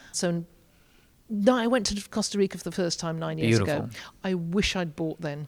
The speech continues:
Speaker 2: Yeah.
Speaker 1: It,
Speaker 2: Full place.
Speaker 1: twenty twenty hindsight is wonderful, isn't it?
Speaker 2: <laughs> It is.
Speaker 1: But I, I was back there again last year.
Speaker 2: Yeah.
Speaker 1: And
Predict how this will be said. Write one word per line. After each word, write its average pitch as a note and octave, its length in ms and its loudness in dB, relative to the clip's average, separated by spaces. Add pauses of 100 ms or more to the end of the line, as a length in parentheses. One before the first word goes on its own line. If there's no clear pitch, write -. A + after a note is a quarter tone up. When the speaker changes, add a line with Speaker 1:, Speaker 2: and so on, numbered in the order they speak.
Speaker 2:
Yeah. G#2+ 360 6
Speaker 1:
It, F#3 120 6 (120)
Speaker 2:
Full G3+ 140 -6
place. - 360 -12 (200)
Speaker 1:
twenty G#3 240 0
twenty E3+ 260 -4
hindsight D#3+ 400 -6
is E3 100 -10
wonderful, E3+ 420 -4
isn't G#3+ 180 6
it? A3 220 -2
Speaker 2:
<laughs> - 60 -18
It A#2 160 4
is. - 80 -2
Speaker 1:
But G3+ 140 6
I, F#3+ 240 8
I F3+ 100 6
was F#3 120 4
back - 180 8
there F#3+ 160 10
again E3+ 220 4
last E3 400 2
year. D#3+ 300 4 (100)
Speaker 2:
Yeah. A#2+ 320 -6
Speaker 1:
And D3+ 680 -6